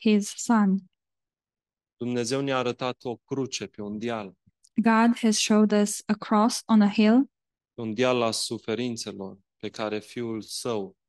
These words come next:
Speaker 2: stătea pentru fiecare dintre noi.
Speaker 1: a hill of suffering where his, uh, son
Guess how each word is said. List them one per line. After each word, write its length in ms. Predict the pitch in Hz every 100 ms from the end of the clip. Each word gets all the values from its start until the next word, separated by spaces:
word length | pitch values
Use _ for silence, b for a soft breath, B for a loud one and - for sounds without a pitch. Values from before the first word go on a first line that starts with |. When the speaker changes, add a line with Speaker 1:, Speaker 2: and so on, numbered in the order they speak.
| _ _
Speaker 2:
stătea 420 | - - 110 117
pentru 320 | - 113 107
fiecare 480 | 104 117 113 113 104
dintre 320 | 101 101 101
noi. 340 | 104 107 101 - _ _ _ _ _ -
Speaker 1:
a 60 |
hill 340 | 233 - 233 226
of 160 | 220 214
suffering 840 | - 247 247 - 214 208 202 220 -
where 360 | 220 202 202
his, 400 | 208 220 202 202
uh, 300 | 202 196 208 208
son 640 | - 220 202 196 202